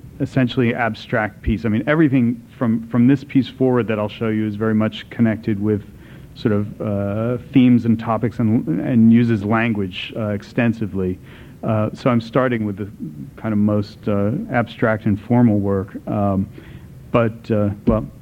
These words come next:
I'll show you what this piece is about. Um, this piece is about trying to create a kind of synthetic choreography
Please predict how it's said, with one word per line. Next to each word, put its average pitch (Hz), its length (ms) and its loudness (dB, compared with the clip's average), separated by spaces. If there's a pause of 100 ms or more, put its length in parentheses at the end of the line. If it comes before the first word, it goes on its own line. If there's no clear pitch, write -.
(240)
I'll 110 80 -8
show - 180 -4
you 110 140 2
what 101 120 -4
this 113 160 -6
piece 104 280 -4
is 101 100 -4
about. 101 380 0 (160)
Um, 107 440 2 (1600)
this 175 180 4
piece - 560 0 (2000)
is 127 180 4
about 113 600 0
trying 120 260 -2
to 113 60 2
create 113 400 -2
a 113 40 -2
kind 113 200 -2
of 101 80 -4
synthetic 113 640 -2
choreography 110 960 -2